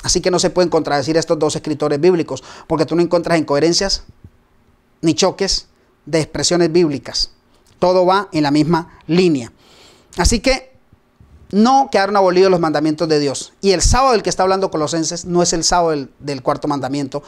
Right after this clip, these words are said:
sino los sábados ceremoniales, las fiestas que hacían el pueblo. Eso dijo, ya no lo necesitamos. Ya no necesitamos eso porque Cristo murió por nosotros. No hagan esos sacrificios.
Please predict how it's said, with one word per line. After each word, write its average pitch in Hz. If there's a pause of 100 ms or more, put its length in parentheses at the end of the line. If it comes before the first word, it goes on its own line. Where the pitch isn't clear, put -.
(200)
sino 160
los 156
sábados 196
ceremoniales, 127
las 156
fiestas - (320)
que -
hacían 156
el 131
pueblo. 143
Eso 220
dijo, 185
ya 175
no 190
lo 175
necesitamos. 131 (260)
Ya 175
no 175
necesitamos 151
eso 151
porque 127
Cristo 196 (460)
murió 151
por 170
nosotros. 156 (180)
No 170
hagan 196
esos 190
sacrificios. 151